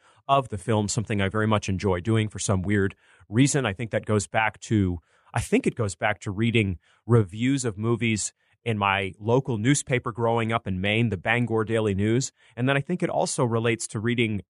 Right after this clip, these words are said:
reviews in the New Yorker. I had a family member who subscribed to the New Yorker, and I found the film criticism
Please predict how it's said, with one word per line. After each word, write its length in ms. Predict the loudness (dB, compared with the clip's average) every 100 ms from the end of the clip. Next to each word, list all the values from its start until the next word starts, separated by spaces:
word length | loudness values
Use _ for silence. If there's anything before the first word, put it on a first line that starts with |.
| -4
reviews 440 | -2 2 4 2
in 140 | 0 -2
the 80 |
New 140 | 0 0
Yorker. 640 | 4 4 2 -2 -10 -12
I 20 | -4
had 100 | -4
a 20 |
family 340 | 0 0 2
member 380 | 2 2 2 0 -2 _ -4
who 60 | -2
subscribed 540 | -2 -4 0 0 0
to 80 | -4
the 80 | -2
New 140 | 0
Yorker, 420 | 2 0 -2 -4
and 80 | -6
I 60 | -4
found 280 | -2 -2
the 60 | -2
film 300 | -2 -2 -2
criticism 680 | -6 -4 -2 -2 -2 -4